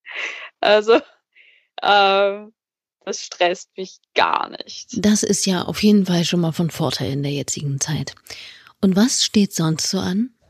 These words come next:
Speaker 1: Also ich, ähm,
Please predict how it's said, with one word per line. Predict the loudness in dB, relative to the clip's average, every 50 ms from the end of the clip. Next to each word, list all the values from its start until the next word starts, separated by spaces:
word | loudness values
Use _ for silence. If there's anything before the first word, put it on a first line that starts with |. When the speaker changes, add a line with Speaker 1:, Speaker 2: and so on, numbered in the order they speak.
| -2
Speaker 1:
Also | 0 0 2 2 -2 -2 -2 -4 -4 0
ich, | 0 2 4 4 6 6 4 4 2 -2 -4 -8 -10 -10 -12 -8 -2 2
ähm, | 2 4 4 4 4 4 2 2 2 0 -2 -4 -8 -8 -10